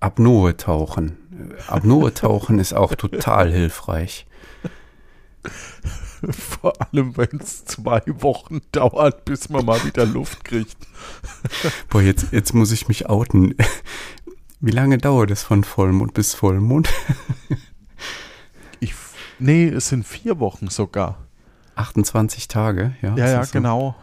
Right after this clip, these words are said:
Speaker 1: Ja,
Speaker 2: Ich,
Speaker 1: okay.
Speaker 2: also
Speaker 1: Mhm.
Speaker 2: in, in exakten Tagen weiß ich's nicht, aber es sind, glaub ich, zwei Wochen, bis er weg ist und zwei Wochen, bis er wieder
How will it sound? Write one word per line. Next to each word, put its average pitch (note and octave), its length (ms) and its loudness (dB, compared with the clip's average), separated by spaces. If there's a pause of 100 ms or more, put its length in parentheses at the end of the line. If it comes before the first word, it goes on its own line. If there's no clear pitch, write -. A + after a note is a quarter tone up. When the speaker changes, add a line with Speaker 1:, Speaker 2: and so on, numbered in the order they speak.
(120)
Speaker 1:
Ja, G2 140 -2
Speaker 2:
Ich, B2+ 120 -2
Speaker 1:
okay. - 100 -8
Speaker 2:
also B2 260 2
Speaker 1:
Mhm. A2+ 220 0
Speaker 2:
in, A#2+ 300 -2
in A#2+ 220 -4
exakten C3 600 -4
Tagen A2 300 -4
weiß A2+ 220 -2
ich's - 180 -10
nicht, G#2+ 200 -6
aber A2+ 280 0
es - 140 -10
sind, A#2+ 220 -4 (340)
glaub A#2 220 2
ich, - 180 -8
zwei A#2+ 360 2
Wochen, D#3 260 -6
bis C3 180 -2
er G#2+ 160 0
weg A#2+ 220 -2
ist - 200 -6
und D3+ 180 -8
zwei C#3 300 0
Wochen, C#3+ 240 -6
bis C3+ 140 -6
er B2+ 160 -2
wieder B2 340 -4